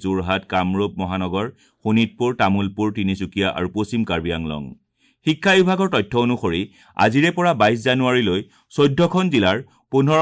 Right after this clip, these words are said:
হাজাৰ ছশ তেষষ্ঠিখন বিদ্যালয়ৰ চৈধ্য লাখ চৈধ্য হাজাৰ নশ বত্ৰিছ গৰাকী ছাত্ৰ-ছাত্ৰীক সামৰি বহী মূল্যায়ন অনুষ্ঠিত কৰা হৈছে। ইয়াৰ বাবে ইতিমধ্যে ছয় হাজাৰ তেৱন্ন গৰাকী বহী নিৰীক্ষকক দায়িত্ব প্ৰদান কৰা হৈছে। চৰাইদেউ জিলাৰ পি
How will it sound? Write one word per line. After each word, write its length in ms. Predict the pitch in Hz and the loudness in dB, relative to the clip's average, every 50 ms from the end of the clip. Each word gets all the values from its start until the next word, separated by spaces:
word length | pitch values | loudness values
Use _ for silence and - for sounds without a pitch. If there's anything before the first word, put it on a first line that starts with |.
| 160 156 | 4 2
হাজাৰ 240 | 165 156 170 165 170 170 156 - | 2 0 0 -2 -2 -2 -4 -2
ছশ 180 | 139 120 - - 131 - | -2 0 0 0 -2 0
তেষষ্ঠিখন 560 | 123 113 - 139 135 135 - 151 143 151 156 156 | 0 -2 0 -2 -4 -4 -4 -6 -6 -4 -4 -2
বিদ্যালয়ৰ 540 | 127 110 95 87 104 98 92 90 87 90 107 143 - _ _ _ _ _ | -2 -2 0 0 0 0 2 2 0 0 -2 -4 -8 _ _ _ _ _
চৈধ্য 300 | - 123 117 110 101 107 139 143 147 | -2 -2 0 0 0 -2 -2 0 2
লাখ 140 | 143 151 - - - - | 0 0 -2 -4 -6 -2
চৈধ্য 240 | 110 104 104 95 131 123 120 | -2 -2 0 0 -2 -2 -2
হাজাৰ 220 | 127 120 131 131 131 | -2 -2 -2 -2 -2
নশ 200 | 113 101 101 98 107 104 98 | 0 -2 -2 -2 -2 -2 0
বত্ৰিছ 300 | 107 196 208 - 147 139 135 139 | 0 -2 -2 -4 -6 -4 -4 -4
গৰাকী 200 | 147 147 143 151 - | -4 -4 -4 -4 -4
ছাত্ৰ-ছাত্ৰীক 540 | 117 92 - 101 95 98 92 87 - 95 90 - | -6 -6 -4 -6 -6 -6 -8 -8 -8 -10 -8 -6
সামৰি 340 | 104 104 107 110 104 95 110 - - _ _ _ - 95 | -4 -4 -2 -2 -2 -2 -4 -6 -10 _ _ _ -8 -4
বহী 220 | 110 113 123 139 | -2 -2 -2 -2
মূল্যায়ন 400 | 139 139 135 131 131 135 143 147 | -2 -2 0 0 0 0 -2 -2
অনুষ্ঠিত 380 | - - 107 107 101 - 101 95 | -4 -6 -6 -6 -6 -4 -6 -6
কৰা 220 | 90 85 87 85 85 87 | -4 -4 -4 -4 -4 -4
হৈছে। 260 | 87 82 - 87 78 71 55 - - _ _ _ _ _ _ _ _ - | -4 -6 -6 -6 -6 -6 -8 -12 -16 _ _ _ _ _ _ _ _ -2
ইয়াৰ 220 | 92 101 101 104 | 2 2 4 4
বাবে 200 | 101 101 92 101 101 | 2 2 2 2 2
ইতিমধ্যে 460 | 101 113 135 139 143 135 104 107 92 98 113 - | 0 0 0 0 0 0 0 0 0 0 0 -2
ছয় 180 | - 107 107 110 107 | 0 0 0 0 0
হাজাৰ 220 | 107 98 110 107 101 98 | 0 0 0 0 0 0
তেৱন্ন 240 | 107 113 120 127 139 143 139 | -2 -2 0 -2 -2 -2 -2
গৰাকী 240 | 147 147 147 143 165 123 98 | -2 -2 -2 -4 -4 -4 -2
বহী 160 | 92 98 101 | -2 0 0
নিৰীক্ষকক 540 | 98 98 98 98 98 - 98 - 95 98 98 - - - _ _ - | 0 0 -2 -4 -4 -6 -6 -4 -4 -6 -6 -8 -14 -20 _ _ -4
দায়িত্ব 260 | 90 95 95 92 95 95 85 | -2 -2 -2 -2 -4 -6 -4
প্ৰদান 220 | 92 87 90 87 87 | -4 -2 -2 -4 -4
কৰা 180 | 82 85 82 82 | -4 -4 -4 -4
হৈছে। 300 | 87 87 85 - 78 67 58 - - _ _ - - | -4 -6 -6 -8 -10 -10 -10 -12 -18 _ _ -6 0
চৰাইদেউ 360 | 135 139 147 160 160 190 202 | 2 4 4 6 6 6 6
জিলাৰ 320 | 208 190 190 127 98 101 117 - - _ _ _ _ - | 6 4 4 4 4 2 2 -2 -6 _ _ _ _ 0
পি 100 | 131 135 | 4 4